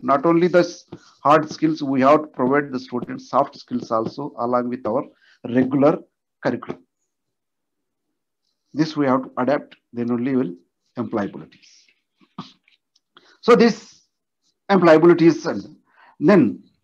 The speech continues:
with this, if we go for the different, different strategies.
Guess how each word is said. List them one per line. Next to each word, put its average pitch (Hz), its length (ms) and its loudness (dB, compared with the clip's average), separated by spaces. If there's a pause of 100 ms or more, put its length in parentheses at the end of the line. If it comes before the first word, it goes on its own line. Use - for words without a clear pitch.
(100)
with 202 200 -2
this, - 680 -2 (400)
if 190 120 -4 (640)
we 254 120 0
go 220 140 4
for 214 160 4
the 196 260 2 (1080)
different, 180 300 0
different 170 280 0
strategies. 170 760 -2